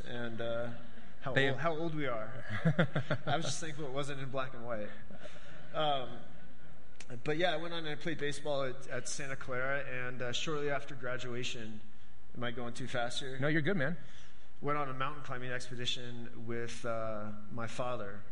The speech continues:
Speaker 1: and that's, that's part of the story I think I'm here to talk about today.
Speaker 2: Your dad is not that Dennis Miller, right? He's not the
Speaker 1: No,
Speaker 2: comedian.
Speaker 1: he'll tell you he is the Dennis Miller, but, uh, his jokes aren't quite as good, although he's got a lot of them. And this is my father on the right,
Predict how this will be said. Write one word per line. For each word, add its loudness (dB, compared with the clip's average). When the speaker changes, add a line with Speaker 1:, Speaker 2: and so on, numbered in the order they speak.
Speaker 1:
and 0
that's, 0
that's 0
part 0
of 0
the 0
story 0
I 0
think 0
I'm 0
here 0
to -2
talk 0
about 0
today. 0
Speaker 2:
Your 6
dad 6
is 0
not 2
that 2
Dennis 2
Miller, 0
right? 0
He's 0
not 2
the 0
Speaker 1:
No, 2
Speaker 2:
comedian. 2
Speaker 1:
he'll 2
tell 0
you 2
he 0
is 0
the 0
Dennis 0
Miller, 0
but, 0
uh, 0
his 0
jokes 0
aren't -2
quite 0
as -2
good, 0
although 0
he's -2
got 0
a 0
lot 0
of 0
them. 0
And 0
this 0
is 0
my 2
father 0
on 0
the 0
right, 0